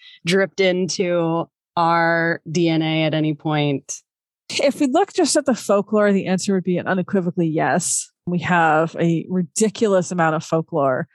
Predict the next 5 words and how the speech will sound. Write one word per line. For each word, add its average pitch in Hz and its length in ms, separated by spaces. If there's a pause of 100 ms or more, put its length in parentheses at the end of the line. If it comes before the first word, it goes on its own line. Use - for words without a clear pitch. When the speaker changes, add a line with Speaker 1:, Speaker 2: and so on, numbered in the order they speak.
(500)
Speaker 2:
relating 175 460
to 160 100
this 165 200
topic. - 540 (440)
And, 170 460